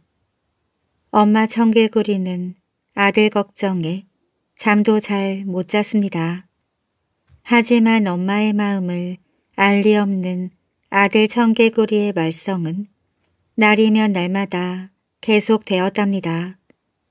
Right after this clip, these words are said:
그러던 어느 날 엄마 청개구리가 더럭 병이 나고 말았어요. 아들 청개구리 때문에 속병을 얻은 겁니다. 그래도 아들 청개구리는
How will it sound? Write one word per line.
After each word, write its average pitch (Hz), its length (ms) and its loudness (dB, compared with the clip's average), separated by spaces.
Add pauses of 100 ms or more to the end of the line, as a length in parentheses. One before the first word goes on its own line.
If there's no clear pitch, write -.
(840)
그러던 220 560 2
어느 175 220 -4
날 190 360 -4 (760)
엄마 214 380 4
청개구리가 214 1080 0 (800)
더럭 190 480 -2 (600)
병이 214 380 4
나고 220 340 2
말았어요. 180 680 -6 (1000)
아들 214 360 4
청개구리 220 680 2
때문에 185 720 -4 (580)
속병을 226 680 4
얻은 185 320 -2
겁니다. 185 640 -4 (1160)
그래도 233 500 6
아들 214 360 0
청개구리는 196 1080 -2